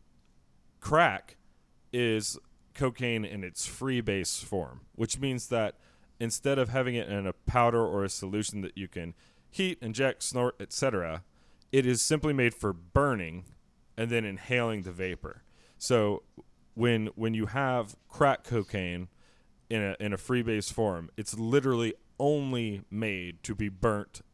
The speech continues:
and inhaled as a narcotic. So when, when cocaine is in any type of bar form, which is how they found it here, an off-white bar form,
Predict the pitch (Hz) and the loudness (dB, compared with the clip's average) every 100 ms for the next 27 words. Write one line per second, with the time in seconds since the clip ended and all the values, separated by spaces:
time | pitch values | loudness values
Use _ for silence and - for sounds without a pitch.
0 | - 104 95 98 98 92 92 92 87 76 | -6 -4 -2 0 2 2 -2 -4 -8 -6
1 | 87 69 53 _ _ _ - - _ - | -6 -8 -12 _ _ _ -20 -20 _ 2
2 | 143 107 95 - _ _ _ - 107 131 | 4 4 0 -8 _ _ _ -10 0 2
3 | 127 123 120 - _ - 110 117 107 104 | 2 0 -4 -10 _ -6 0 2 0 -4
4 | - - - - 135 165 156 147 117 110 | -10 -20 -4 0 2 2 0 0 -2 -2
5 | 123 110 - 151 165 156 139 120 - 90 | -2 -4 -4 -2 -2 0 0 0 0 -4
6 | 90 - 120 135 120 - 90 80 90 90 | -4 4 8 8 6 2 -6 -4 -6 -6
7 | 92 - 107 98 - 101 90 - 98 82 | -6 -4 -2 -2 -2 -4 -4 -4 -2 -2
8 | 85 110 107 110 101 - 104 98 - 82 | 0 0 2 0 -2 0 0 0 -4 -10
9 | 78 | -10